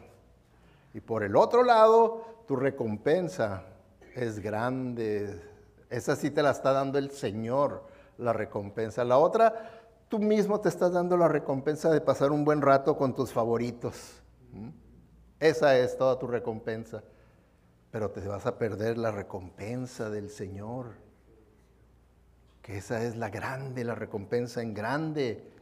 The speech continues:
esa. ¿Ok? Ahora, hermanos, como, como estamos viendo aquí, que es algo serio, ¿m? Por eso dice que es un quebrantamiento de la ley.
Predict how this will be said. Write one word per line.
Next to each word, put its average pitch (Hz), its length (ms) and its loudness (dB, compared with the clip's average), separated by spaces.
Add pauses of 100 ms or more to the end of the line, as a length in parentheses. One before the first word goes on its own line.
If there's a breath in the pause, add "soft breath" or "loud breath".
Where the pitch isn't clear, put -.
esa. 139 640 -2 (460)
¿Ok? 127 220 -16 (440 soft breath)
Ahora, 131 240 6
hermanos, 143 460 0 (340 loud breath)
como, 143 640 2
como 139 180 2
estamos 170 340 0
viendo 175 260 4
aquí, 147 440 -2 (1300 soft breath)
que 135 180 4
es 156 140 4
algo 156 240 2
serio, 135 540 0 (300)
¿m? 123 240 -14 (200)
Por 110 160 -2
eso 117 180 2
dice 139 320 2
que 120 300 2
es 110 100 -2
un 139 140 0
quebrantamiento 127 880 0
de 123 120 2
la 110 100 0
ley. 110 340 -2